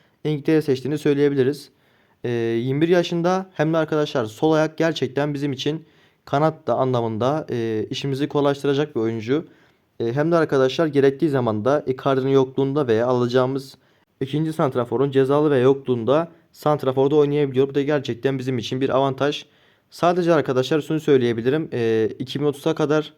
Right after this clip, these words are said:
sözleşmesi bulunduğu için hani kadroya katmak biraz zor. Sadece arkadaşlar şu an söyleyebilirim ki kiralık olarak ya bir sene ya da yarım sezon. Çünkü Madueke arkadaşlar şu an bize Chelsea'nin verecek gibi bir düşüncesi yok. Verirse de arkadaşlar eğer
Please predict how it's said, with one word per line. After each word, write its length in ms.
sözleşmesi 500
bulunduğu 280
için 400
hani 380
kadroya 360
katmak 380
biraz 220
zor. 160
Sadece 360
arkadaşlar 400
şu 160
an 80
söyleyebilirim 560
ki 300
kiralık 440
olarak 340
ya 140
bir 100
sene 400
ya 100
da 60
yarım 240
sezon. 360
Çünkü 200
Madueke 380
arkadaşlar 340
şu 140
an 140
bize 340
Chelsea'nin 500
verecek 380
gibi 160
bir 60
düşüncesi 500
yok. 160
Verirse 380
de 40
arkadaşlar 420
eğer 280